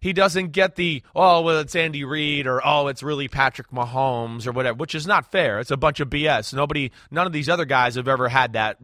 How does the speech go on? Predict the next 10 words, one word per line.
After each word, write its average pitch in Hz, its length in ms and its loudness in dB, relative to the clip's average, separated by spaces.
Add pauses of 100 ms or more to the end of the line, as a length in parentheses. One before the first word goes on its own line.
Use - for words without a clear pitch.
(140)
issue, 135 320 -6
but 131 120 -6
Eric 135 220 0
Bieniemy 135 420 -2
gets 113 260 -4
that 98 260 -4 (260)
for 131 140 -4
some 117 320 -2
reason. 104 360 -6 (300)
Um, 104 400 -4